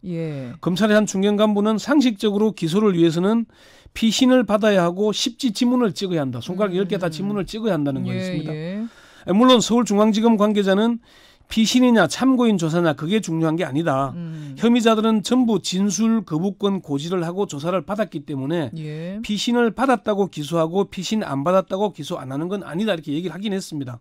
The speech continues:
Speaker 1: 음.
Speaker 2: 예, 그렇지만은 권 전 대법관에 대해서 소환 조사도 하지 않았고 피신도 안 받았다는 것은 기소 대상이 아니라는 걸 보여주는
Speaker 1: 그러네요.
Speaker 2: 상징적인 겁니다.
Speaker 1: 그러네요.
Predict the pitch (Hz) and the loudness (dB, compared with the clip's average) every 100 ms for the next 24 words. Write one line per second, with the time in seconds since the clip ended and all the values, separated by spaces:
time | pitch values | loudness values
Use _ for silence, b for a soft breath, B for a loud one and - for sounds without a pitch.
0 | - 160 156 147 143 143 139 139 170 160 | -14 -14 -12 -14 -14 -16 -16 -6 -2 -2
1 | 151 196 220 - 226 226 247 262 269 - | -2 -2 -2 -2 0 2 2 2 0 -8
2 | b b b 180 208 226 240 180 175 185 | b b b -2 0 2 0 0 -2 -2
3 | 190 180 180 160 156 151 165 160 262 220 | -2 -2 -2 -2 -2 -2 -4 0 0 0
4 | 180 190 180 180 175 160 165 202 202 202 | -4 -4 -4 -4 -2 -2 -4 -6 -6 -8
5 | 185 226 214 139 156 190 180 175 170 170 | -4 -2 -2 -4 -4 -4 -4 -6 -4 -4
6 | 220 247 233 b b b b _ 151 143 | -4 -6 -10 b b b b _ -8 -4
7 | 170 165 143 147 147 147 147 147 175 202 | -4 -6 -8 -6 -6 -6 -6 -8 -6 -8
8 | 202 - - - 143 160 196 233 214 151 | -10 -14 -18 -8 -2 0 0 0 -2 -4
9 | - 156 180 160 143 135 170 156 139 208 | -2 0 0 -2 -6 -6 -10 -10 -8 -6
10 | 214 175 160 147 120 127 160 170 151 139 | -4 -4 -4 -6 -8 -8 -6 -6 -8 -8
11 | 131 | -10